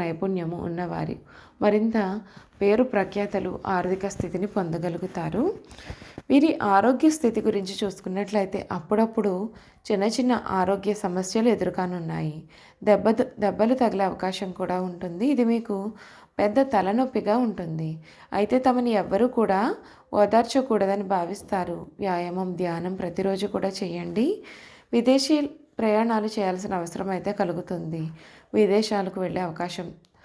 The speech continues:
తక్కువగా, వృత్తి రీత్యా ఎక్కువ ప్రాంతాలను చూసే అవకాశాలు కూడా ఉంటున్నాయి. అయితే అది కూడా ఏడాది అర్ధభాగం గడిచిన తర్వాత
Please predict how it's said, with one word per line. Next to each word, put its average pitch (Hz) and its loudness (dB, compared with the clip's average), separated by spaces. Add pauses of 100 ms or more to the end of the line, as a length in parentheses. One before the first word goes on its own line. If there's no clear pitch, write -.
(380)
తక్కువగా, 220 4 (300)
వృత్తి 214 2 (220)
రీత్యా 190 -4 (500)
ఎక్కువ 220 0 (200)
ప్రాంతాలను 196 0
చూసే 175 -10
అవకాశాలు 175 -6
కూడా 170 2 (260)
ఉంటున్నాయి. 165 -6 (760)
అయితే 254 4 (680)
అది 190 0 (100)
కూడా 277 6 (200)
ఏడాది 202 2 (520)
అర్ధభాగం 254 4
గడిచిన 196 0 (120)
తర్వాత 185 -2